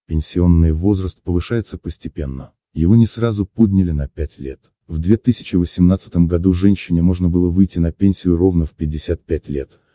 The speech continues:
а мужчине — в шестьдесят лет. В две тысячи девятнадцатом году пенсионный возраст подняли на год, в две тысячи двадцатом году — еще на год, и так будет до две тысячи двадцать третьего года. С этим сложно разобраться. Повышение пенсионного возраста зависит от того,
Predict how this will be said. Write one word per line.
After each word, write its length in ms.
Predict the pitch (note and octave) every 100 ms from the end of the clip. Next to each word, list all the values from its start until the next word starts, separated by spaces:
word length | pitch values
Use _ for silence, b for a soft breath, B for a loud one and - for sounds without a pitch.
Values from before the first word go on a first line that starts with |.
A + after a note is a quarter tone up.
| _
а 100 | D2
мужчине — 640 | E2 D#2 - - G2 F#2+ -
в 80 | -
шестьдесят 560 | D#2+ D2 D2+ - D2+
лет. 320 | C#2+ C#2+ - _ _
В 120 | D2+
две 200 | D#2 G2+
тысячи 400 | - A2 - -
девятнадцатом 680 | D#2 D#2 - E2+ - - D2+
году 260 | D#2 D#2+ F#2
пенсионный 640 | E2 D2+ - D#2+ E2 E2
возраст 460 | D#2 G#2 G2 F#2+ _
подняли 380 | G2 F2+ F2+ F2
на 180 | E2
год, 340 | D#2 F2 D2 _
в 80 | D2+
две 220 | D2 E2+
тысячи 340 | - G#2 - D#2+
двадцатом 540 | D2+ C#2+ D#2+ D2+ D2+
году — 360 | D#2+ D#2 F2 F2 _
еще 380 | E2+ F2 - D#2
на 120 | D2
год, 320 | D2 D#2 - _
и 100 | E2
так 180 | D#2 D#2+
будет 320 | D#2+ F#2 F2
до 140 | D#2 D2
две 180 | D2 D#2
тысячи 460 | E2+ - D2+ D#2
двадцать 480 | C#2+ D2 D#2 - -
третьего 420 | - C#2+ C#2+ C2
года. 440 | C#2+ E2 C2 - _ _ _
С 140 | -
этим 200 | A2+ B2+
сложно 380 | - A2+ F#2+ F2+
разобраться. 600 | E2+ D#2 D#2 D2+ - - _ _
Повышение 540 | D#2+ F2 A2+ A2+ A2
пенсионного 760 | - F2 - E2+ D#2+ D#2+ D#2 D2+
возраста 500 | F#2+ G2 F#2 - D#2+
зависит 420 | D#2+ D#2 - D2
от 160 | C#2+
того, 340 | F2 E2 F#2+